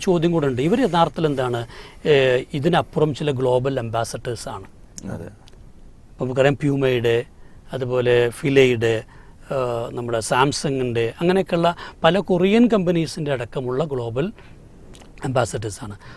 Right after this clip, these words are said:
Speaker 1: ഒപ്പം നമ്മൾ മനസ്സിലാക്കേണ്ട ഏറ്റവും വലിയ അപകടകരമായ കാര്യം എന്ന് വെച്ചാൽ ഇവര് ഉണ്ടാക്കിയെടുക്കുന്ന ഒരു ഫെയർനെസ്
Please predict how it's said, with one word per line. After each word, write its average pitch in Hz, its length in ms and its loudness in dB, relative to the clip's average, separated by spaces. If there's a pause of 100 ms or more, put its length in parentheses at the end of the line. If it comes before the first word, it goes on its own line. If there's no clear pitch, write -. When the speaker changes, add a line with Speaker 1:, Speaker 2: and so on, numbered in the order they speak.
(160)
Speaker 1:
ഒപ്പം 220 220 -4
നമ്മൾ 196 160 -2
മനസ്സിലാക്കേണ്ട 131 600 -4
ഏറ്റവും 185 360 -2
വലിയ 139 240 -4
അപകടകരമായ 151 580 -4
കാര്യം 117 180 -8
എന്ന് 110 100 -10
വെച്ചാൽ 113 200 -8 (680)
ഇവര് 233 300 0 (300)
ഉണ്ടാക്കിയെടുക്കുന്ന 139 800 -4 (600)
ഒരു 156 180 -2 (1160)
ഫെയർനെസ് 202 580 0